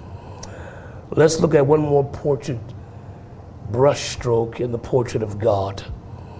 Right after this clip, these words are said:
and that is God's delivering power.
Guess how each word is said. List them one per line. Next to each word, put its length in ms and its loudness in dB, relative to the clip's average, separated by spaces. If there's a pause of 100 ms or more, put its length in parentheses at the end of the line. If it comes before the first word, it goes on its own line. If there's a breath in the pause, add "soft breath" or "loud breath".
(760 loud breath)
and 140 -4
that 160 6
is 180 2
God's 500 4
delivering 1000 2 (600)
power. 500 0